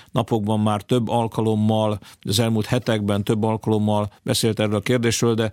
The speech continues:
őszintén remélem, hogy lesz még olyan információ, adat, tény, amit a mai beszélgetés során tud majd megosztani velem és a hallgatókkal. Röviden, egy újságolvasó, mint én is,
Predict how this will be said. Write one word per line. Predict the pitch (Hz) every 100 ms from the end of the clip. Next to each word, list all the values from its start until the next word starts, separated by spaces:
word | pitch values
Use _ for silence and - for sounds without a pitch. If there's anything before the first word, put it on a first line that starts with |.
| - -
őszintén | 110 120 101 104
remélem, | 107 104 104 104
hogy | 107 101 - -
lesz | - 110 -
még | 107 104
olyan | 110 104 101 98 _
információ, | - 131 117 123 120 120 113 113 - 123 104
adat, | 101 117 120 104 - -
tény, | 120 113 131 139 - -
amit | - 104 107
a |
mai | 101 98
beszélgetés | 101 - 101 104 - 104
során | - 104 95 101 - - -
tud | 107
majd | 101 98
megosztani | 104 95 - - 98 101 -
velem | 107 107 98
és | 101
a | 98
hallgatókkal. | 98 95 95 90 - 82 85 - _ _ _ _ _
Röviden, | 127 127 107 92 87 92
egy | - 123
újságolvasó, | 196 - 135 123 123 113 107 147 180 185 _ _ - -
mint | 90 95
én | 110 135
is, | 180 -